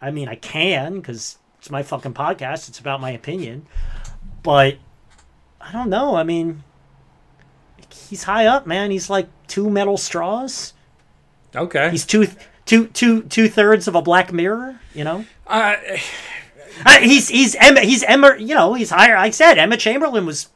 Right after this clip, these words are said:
Speaker 1: kinda high up, the best of the YouTuber.
Speaker 2: Yes.
Speaker 1: She was the top of the U-, of the social media, uh, celebrity scale. He's like a hundred fifty percent of Emma Chamberlain. How about
Speaker 2: Okay.
Speaker 1: that?
Speaker 2: Yeah, sure. I, I mean, I have to, at the end of the day, as that tired expression goes, have to rank something by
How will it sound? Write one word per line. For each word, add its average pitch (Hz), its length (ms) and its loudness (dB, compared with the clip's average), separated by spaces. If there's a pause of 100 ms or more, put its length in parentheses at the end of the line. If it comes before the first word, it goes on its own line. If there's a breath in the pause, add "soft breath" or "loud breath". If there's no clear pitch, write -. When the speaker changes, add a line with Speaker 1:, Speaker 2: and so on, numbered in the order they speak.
Speaker 1:
kinda 170 240 -8
high 156 200 -6
up, 175 240 -4
the - 60 -10
best - 300 -4
of 175 80 -6
the 151 140 -12
YouTuber. 185 540 -10 (120)
Speaker 2:
Yes. 107 360 -12
Speaker 1:
She - 180 -6
was 269 140 -2
the 226 100 -2
top 220 300 4
of 220 80 -2
the 190 60 -6
U-, 202 220 -4
of 165 140 -4
the 175 100 -6
social 190 380 -4
media, 185 540 -2 (120)
uh, 165 220 -2
celebrity 165 460 -6
scale. 190 500 -8 (260 soft breath)
He's 254 240 -10
like 311 360 0 (400)
a 175 80 -2
hundred 254 260 -4
fifty - 260 -12
percent 208 500 -6
of 143 120 -12
Emma 151 180 -8
Chamberlain. - 460 -14 (180)
How 160 80 -14
about 196 120 -6
Speaker 2:
Okay. - 100 -8
Speaker 1:
that? - 160 -10 (160)
Speaker 2:
Yeah, 202 160 -8
sure. 147 300 -8 (280 loud breath)
I, 185 300 -2
I - 20 -2
mean, 196 200 -4
I 202 140 4
have 247 180 -2
to, 185 80 -4
at 165 120 -2
the 143 160 -6
end 151 340 -6
of 127 240 -8
the 120 80 -8
day, 107 500 -4
as 110 180 -12
that 107 220 -10
tired 120 240 -2
expression 107 480 -12
goes, 104 360 -12
have 156 220 -8
to - 100 -10
rank 139 280 -10
something 131 400 -14
by 107 480 -6